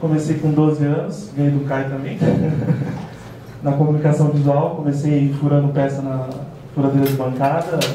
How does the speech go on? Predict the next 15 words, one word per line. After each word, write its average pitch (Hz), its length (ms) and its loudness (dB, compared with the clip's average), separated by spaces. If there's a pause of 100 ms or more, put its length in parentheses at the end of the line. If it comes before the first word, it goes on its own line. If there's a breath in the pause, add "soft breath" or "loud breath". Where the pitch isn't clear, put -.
colocando 135 380 -2
fita 123 140 -8
dupla 123 240 -8
face, 147 480 0
arrancando 131 520 -6
parafuso 127 340 -6
do 120 80 -8
chão. 156 240 -6 (440)
<laughs> - 360 -8 (1300 loud breath)
Aqui 151 280 0
o 180 60 6
nosso 170 300 2
grupo 165 180 0
de 143 160 -4
diretoria 147 640 2